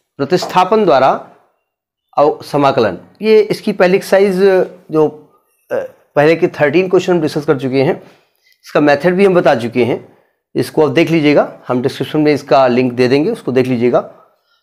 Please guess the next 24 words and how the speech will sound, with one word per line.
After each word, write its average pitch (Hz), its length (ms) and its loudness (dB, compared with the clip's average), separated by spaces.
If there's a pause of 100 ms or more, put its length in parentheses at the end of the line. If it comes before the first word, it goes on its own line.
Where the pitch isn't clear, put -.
आज 190 220 4
हम 233 100 2
फोर्टीन 233 480 0
क्वेश्चन 202 320 0
से 185 160 0
स्टार्ट 160 280 2
करने 151 160 2
जा 120 180 4
रहे 113 120 -2
हैं। 165 120 -6 (760)
देखिए, 254 200 2
यहाँ 254 300 2
बताया 220 340 2
गया 180 220 4
था 135 340 -4 (440)
कि 330 80 -6 (140)
इंटीग्रल 240 460 2
का 269 120 4
मतलब 254 300 2
होता 233 280 4
है 220 300 4
as 202 160 2
it 190 140 0
is, 190 140 2